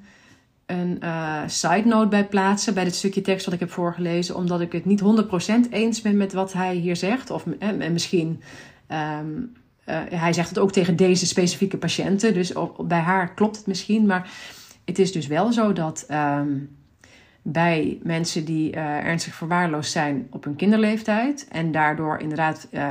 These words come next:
echt, eh, psychische problemen krijgen op volwassen leeftijd, is er wel degelijk iets aan te doen. Hè? Dus, want hij zegt, even kijken, hoe staat het er ook weer precies? "Dat krijgt u nu ook nooit meer,"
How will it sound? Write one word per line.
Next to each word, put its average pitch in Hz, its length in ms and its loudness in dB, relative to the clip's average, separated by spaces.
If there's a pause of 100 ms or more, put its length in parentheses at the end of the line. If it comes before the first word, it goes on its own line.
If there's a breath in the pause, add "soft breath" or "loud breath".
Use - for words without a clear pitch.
(100)
echt, - 260 -10
eh, 156 120 -8 (380)
psychische 180 300 -2
problemen 175 420 -2
krijgen 151 340 -4
op 143 80 -10
volwassen 202 420 0
leeftijd, 196 640 0 (560 loud breath)
is 214 240 2
er 202 240 2
wel 208 320 4
degelijk 202 440 2
iets - 320 -2
aan 180 180 0
te 170 140 -4
doen. 160 340 6
Hè? 165 120 -2
Dus, 196 180 -2
want 175 200 -4
hij 185 200 0
zegt, 185 320 -6
even 175 180 -10
kijken, 185 320 -6
hoe 180 120 -6
staat 185 140 -6
het 175 100 -8
er - 60 -8
ook 170 80 -6
weer 175 80 -6
precies? 214 300 -4
"Dat 190 160 -2
krijgt 208 360 0
u 202 120 4
nu 196 200 6
ook 208 180 2
nooit 185 420 2
meer," 180 320 -2